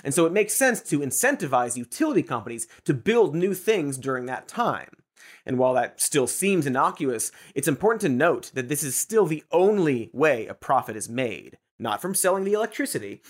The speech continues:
and not from doing maintenance or investing in innovation. In other words, for these companies, it is more profitable to let a substation or piece of equipment fail than to pay to repair it. And I think you already see the problem there,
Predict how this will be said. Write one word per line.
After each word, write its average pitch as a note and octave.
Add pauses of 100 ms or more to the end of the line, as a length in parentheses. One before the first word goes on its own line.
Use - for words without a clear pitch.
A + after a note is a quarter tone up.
(100)
and D#3
not A3+
from D3+
doing C3+
maintenance C3
or C3+
investing C3
in C3
innovation. C3+ (340)
In D#3
other A#3
words, -
for G3
these A3
companies, - (140)
it D#3+
is D3
more F3
profitable C3 (200)
to D3+
let D#3
a C#3+
substation C#3
or A#2+
piece -
of A2+
equipment B2
fail B3 (320)
than D#3
to F3
pay A#3
to G#3+
repair D3+
it. - (380)
And D3
I C#3
think D3+
you C3
already B2+
see A2+
the A2
problem B2
there, -